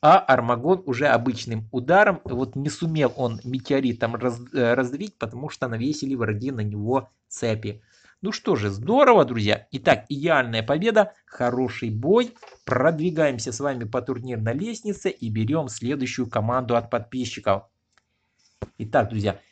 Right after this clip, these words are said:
следующая команда у нас от подписчика с ником Арсений Зайцев. Вот попросил Ир-, Арсений, чтобы я взял, э, состав Раф Видения.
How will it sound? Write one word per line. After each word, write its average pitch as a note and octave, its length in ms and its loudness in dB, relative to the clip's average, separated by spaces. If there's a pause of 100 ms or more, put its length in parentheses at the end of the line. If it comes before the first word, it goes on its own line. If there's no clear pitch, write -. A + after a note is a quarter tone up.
следующая D3+ 680 0
команда F3 600 0
у C3+ 160 -6
нас D#3 380 -2
от C3+ 200 -2
подписчика E3 760 -2
с - 200 -10
ником D3+ 580 0
Арсений C3+ 760 0
Зайцев. A2+ 600 8 (840)
Вот A2 140 -10
попросил D3 680 -2
Ир-, B2+ 280 -4
Арсений, C#3 400 -4
чтобы A#2 300 -4
я B2+ 220 2
взял, A2 400 0
э, A2 60 -6
состав A#2+ 520 0
Раф A#2 360 2
Видения. D3 680 0